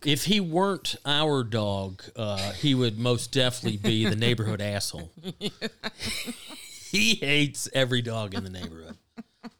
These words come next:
Speaker 1: And it just makes us look like a bunch of heathens.
Speaker 2: Oh, it does. Well,
Speaker 1: That's
Speaker 2: I'll work
Speaker 1: all right.
Speaker 2: on my friendship with them, okay?
Speaker 1: Mm-hmm.
Speaker 2: And I'll, I'll stop overthinking.
Speaker 1: Mm-hmm.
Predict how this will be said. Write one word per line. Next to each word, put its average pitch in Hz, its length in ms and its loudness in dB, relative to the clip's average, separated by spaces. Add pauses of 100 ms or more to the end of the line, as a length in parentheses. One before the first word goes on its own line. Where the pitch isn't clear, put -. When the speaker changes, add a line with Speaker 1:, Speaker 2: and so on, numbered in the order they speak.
Speaker 1:
And 165 80 -6
it 110 120 -2
just 117 200 -2
makes 110 240 -2
us 101 200 -4
look 98 180 -10
like 92 160 -8
a - 280 -18
bunch 98 200 -6
of 87 60 -10
heathens. 85 520 -10 (120)
Speaker 2:
Oh, 330 120 -6
it 320 100 -6
does. 330 520 -6 (300)
Well, - 140 -2
Speaker 1:
That's 302 140 4
Speaker 2:
I'll 302 60 2
work 370 200 0
Speaker 1:
all 480 60 2
right. 480 60 -2
Speaker 2:
on 494 60 0
my 440 80 -2
friendship 220 440 0
with 147 140 -8
them, 131 160 -10
okay? 160 440 -2
Speaker 1:
Mm-hmm. - 100 -8
Speaker 2:
And 190 100 -2
I'll, 170 260 0
I'll 165 160 0
stop 208 320 -2
overthinking. 233 640 -8
Speaker 1:
Mm-hmm. 190 120 -8